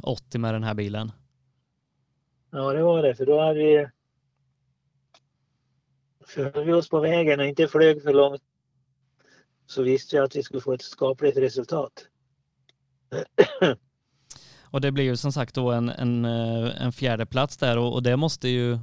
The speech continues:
Speaker 1: uppskattats av Opel att ni blev fyra.
Speaker 2: Ja, det, <clears throat> ja, det gjorde det. Opel i Tyskland och Opel i Sverige var väldigt nöjda med resultatet.
Speaker 1: Men, men efter ett gäng år då tillsammans med, med Nalle och, och Opel så, um,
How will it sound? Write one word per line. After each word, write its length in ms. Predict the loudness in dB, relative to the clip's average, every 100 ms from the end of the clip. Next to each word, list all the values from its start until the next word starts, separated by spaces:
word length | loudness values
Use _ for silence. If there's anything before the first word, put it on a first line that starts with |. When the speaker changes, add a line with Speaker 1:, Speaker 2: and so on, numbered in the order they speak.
| -4
Speaker 1:
uppskattats 600 | -6 -6 -6 -4 -4 -2
av 140 | -2
Opel 540 | -2 -6 -2 -2 0 -4 -8 _ _ _ _ -10
att 180 | -4
ni 80 | 0
blev 160 | 0 0
fyra. 380 | 0 -2 -4 -6 _ _ _ _ _ _ _ _ _
Speaker 2:
Ja, 160 | -12 -6
det, 440 | -4 -4 0 2 2
<clears throat> 180 | 4 6
ja, 180 | 8 8
det 80 | 6
gjorde 260 | 6 6
det. 160 | 4 2 -8 _ _ _ _ _ _ _ _ _ _ -8
Opel 280 | -6 0 2
i 60 |
Tyskland 460 | 4 2 2 0 4
och 60 |
Opel 220 | 2 2 0
i 60 |
Sverige 340 | 2 4 6 6
var 80 |
väldigt 300 | 6 6 4
nöjda 320 | 2 0 0 0
med 100 | 0
resultatet. 640 | -2 -4 -4 -4 -6 -12 _ _ _ _ _ _ _ _ _ _ _ _ _ _ _ _ -20 -20 _ _ _
Speaker 1:
Men, 240 | -2 0 2
men 100 | 0
efter 200 | 0 -2
ett 100 | 0
gäng 260 | 0 0
år 180 | 0 0
då 320 | 2 2 0
tillsammans 560 | -2 -4 -2 -2 -2 -2
med, 180 | -2 0
med 100 | 0
Nalle 480 | -2 -2 -4 -2
och, 320 | -2 -2 -4 -6
och 160 | -6
Opel 680 | -6 -6 -8 -4 -2 -2 -4
så, 400 | -2 0 0 2
um, 640 | 2 0 0 -2 -4